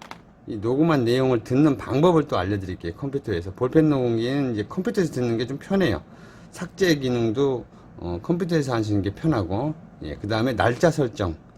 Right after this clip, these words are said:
날짜 설정도 컴퓨터에서 하시는 게 나아요. 날짜도 중요하니까, 그리고 중요한 폴더는, 중요한 녹음은 또 그냥 컴퓨터에 저장을 해야 되니까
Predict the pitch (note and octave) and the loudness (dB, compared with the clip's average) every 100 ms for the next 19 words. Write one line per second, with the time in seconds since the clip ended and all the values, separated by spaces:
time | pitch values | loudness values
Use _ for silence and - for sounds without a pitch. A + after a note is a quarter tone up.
0 | - F2 F#2+ A2+ A#2 G#2 A2+ A#2+ E3+ E3+ | -10 -6 -2 -2 -2 -2 -2 2 0 2
1 | E3+ D#3+ C3+ A2 A#2 G#2 A2 G2+ D2 C#2+ | -2 0 -2 -2 -4 -2 -2 -2 -4 -12
2 | - - - - - - F#2 B2 D3+ F#3+ | -16 -20 -20 -20 -18 -6 0 2 4 4
3 | F3+ F3 D#3+ - B2 D3 D#3+ D#3 D3+ - | 4 4 2 0 2 4 6 4 2 0
4 | A2 A#2 G2 - - G2+ G2 - C3 C#3+ | -2 -2 -2 -6 -8 -6 -4 0 2 2
5 | C3 - E3 D3+ C3 - - - C#3+ C#3+ | 2 0 2 2 0 -4 -8 -2 2 4
6 | D3 A#2+ G2+ A2+ B2 C#3 C3+ B2+ G#2+ B2 | 2 2 2 2 2 0 -2 -4 -4 -2
7 | D3+ D3+ G#2+ G#2 G2 G2 G#2 B2 A#2 G#2 | -2 -2 -4 -2 -2 0 0 -2 0 0
8 | G2 D3 | -2 -4